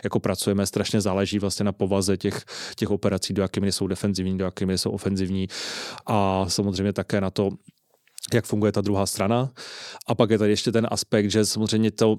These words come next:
ta spotřeba munice do nějaké míry je zde jako ten technologický aspekt, který může vlastně nahradit tu kvantitu částečně. Ne, nikdy ne úplně, ale například jako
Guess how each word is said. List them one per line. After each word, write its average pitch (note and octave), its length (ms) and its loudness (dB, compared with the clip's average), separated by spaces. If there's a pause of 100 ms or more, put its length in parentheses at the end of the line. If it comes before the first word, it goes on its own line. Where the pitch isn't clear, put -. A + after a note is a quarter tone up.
(140)
ta A2+ 100 2
spotřeba A#2 380 2
munice G#2+ 340 2
do A2 80 2
nějaké A2 280 4
míry A2 500 6
je G#2+ 200 2
zde G#2+ 520 6
jako G#2 240 -4
ten A2+ 160 4
technologický G#2+ 760 0
aspekt, G#2 400 0
který G#2+ 240 2
může G2+ 300 4
vlastně G#2 300 4
nahradit G#2 600 4 (120)
tu A#2 120 0
kvantitu G2 800 0
částečně. F#2 720 0 (140)
Ne, A2+ 140 6
nikdy A2 260 4
ne F#2+ 140 4
úplně, A#2+ 600 4
ale G2+ 140 2
například G2 460 -2
jako G2 320 2